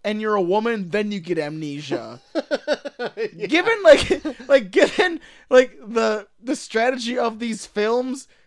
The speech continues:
Speaker 1: Vin Diesel should have gotten amnesia, like, eight times in this
Speaker 2: Right.
Speaker 1: movie.
Speaker 2: Yeah,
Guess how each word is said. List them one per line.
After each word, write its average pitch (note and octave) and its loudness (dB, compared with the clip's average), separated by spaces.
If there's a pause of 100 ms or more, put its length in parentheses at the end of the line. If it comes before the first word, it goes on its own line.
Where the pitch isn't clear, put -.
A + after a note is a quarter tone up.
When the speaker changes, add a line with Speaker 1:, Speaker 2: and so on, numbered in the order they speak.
Speaker 1:
Vin D#4 0
Diesel C#4+ -2
should C4 0
have A#3 2
gotten A#3+ 0
amnesia, A3 -2
like, G3+ -2
eight E3+ -6
times D3 -8
in D3 -10
this D3 -12
Speaker 2:
Right. D3+ 0
Speaker 1:
movie. A#2+ -8
Speaker 2:
Yeah, G3 -2